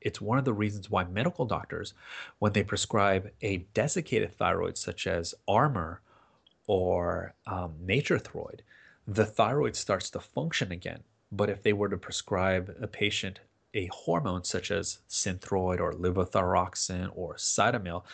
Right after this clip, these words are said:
then that suppresses the gland and prevents it from regenerating. So we start to see in medicine, modern day medicine, which some of your listeners may be able to relate, is that if you start to eat that gland, your organ starts to actually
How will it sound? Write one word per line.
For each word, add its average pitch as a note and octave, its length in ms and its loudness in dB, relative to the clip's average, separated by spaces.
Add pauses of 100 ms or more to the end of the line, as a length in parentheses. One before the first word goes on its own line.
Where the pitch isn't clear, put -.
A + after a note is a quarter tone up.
(300)
then G#2+ 220 4
that A2+ 220 0
suppresses - 720 -2
the F2+ 120 -2
gland E2+ 280 -2
and E2+ 80 -8
prevents F2 360 -6
it - 160 -12
from F2 260 -4
regenerating. F2 520 -8
So G#2+ 200 2
we A#2 200 0
start F#3 280 0
to F#3+ 80 -2
see C3 320 2
in G2 280 -4
medicine, G2 480 0
modern G2 300 4
day G2 100 0
medicine, F2 400 -6
which E2+ 240 -8
some G2+ 200 -2
of F#2+ 60 -8
your F2+ 100 -2
listeners F2+ 340 -6
may F#2 140 -2
be F#2 100 -2
able F2 160 0
to F2 200 -6
relate, G2 460 2
is G2+ 140 -4
that G2+ 280 2
if - 140 -8
you A2 80 -8
start D#3 200 -4
to - 80 -6 (100)
eat B2 280 -4 (600)
that G2 300 0
gland, G2+ 380 -2 (260)
your G2+ 360 2
organ G#2 300 2
starts - 360 -4
to - 180 -6
actually F#2 520 -4